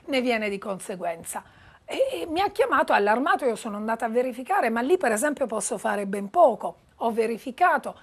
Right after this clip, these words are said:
abbiamo chiesto all'ami di mettere un cartello che ricordi in quell'angolo che è vietato conferire rifiuti fuori dagli orari, eccetera. Ma più di questo, per esempio, in quel caso io non posso addebitare all'azienda un cattivo funzionamento della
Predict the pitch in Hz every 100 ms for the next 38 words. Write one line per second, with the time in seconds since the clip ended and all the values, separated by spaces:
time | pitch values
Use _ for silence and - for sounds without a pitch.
0 | - - 220 214 196 220 - 214 208 233
1 | 214 208 202 - 196 202 208 190 247 220
2 | 190 214 190 - _ _ _ 208 196 196
3 | 277 240 202 190 190 208 - 196 180 233
4 | 240 208 214 226 240 254 - _ _ -
5 | 185 202 196 - - 202 196 202 190 214
6 | 196 196 202 202 196 190 190 196 180 208
7 | 196 202 202 190 190 220 196 202 - 226
8 | 208 202 208 202 208 220 220 220 214 -
9 | 269 - 180 - - - - - - _
10 | _ - 233 262 - 403 466 - 381 320
11 | - - 214 226 277 247 220 220 240 370
12 | 359 311 277 285 247 226 214 - 349 -
13 | 233 214 202 202 214 208 202 208 202 233
14 | 226 226 220 - 269 269 262 240 302 247
15 | 202 233 - 220 208 208 208 202 202 208
16 | 202 190